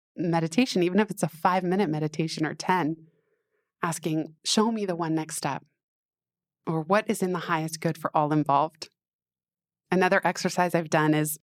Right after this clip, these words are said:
imagining a council of elders or mentors or wise ones, even if they're imaginary, where you get quiet and you picture yourself sitting at a table with them, and you could ask,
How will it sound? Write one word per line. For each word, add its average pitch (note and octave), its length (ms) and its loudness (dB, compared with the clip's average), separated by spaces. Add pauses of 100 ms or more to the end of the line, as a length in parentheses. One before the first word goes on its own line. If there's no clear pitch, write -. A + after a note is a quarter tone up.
(200)
imagining E3+ 600 4
a E3 100 2
council D#3+ 680 4
of D#3+ 160 2
elders F#3 640 2
or F3 80 2
mentors E3+ 640 2
or F3 100 2
wise D3 360 0
ones, F#3+ 380 2
even A3+ 200 4
if B3+ 120 0
they're F#3+ 140 2
imaginary, E3 640 0 (680)
where F3 480 4
you F#3 160 4
get G#3 240 2
quiet F#3 440 4
and F3 120 4
you F3 80 0
picture - 320 -2
yourself G3 360 2
sitting E3+ 260 2
at E3+ 80 2
a F#3+ 40 2
table D3+ 340 0
with D#3 180 -4
them, D3+ 280 2 (720)
and E3+ 320 4
you D3+ 80 2
could G3 140 4
ask, B3 500 -2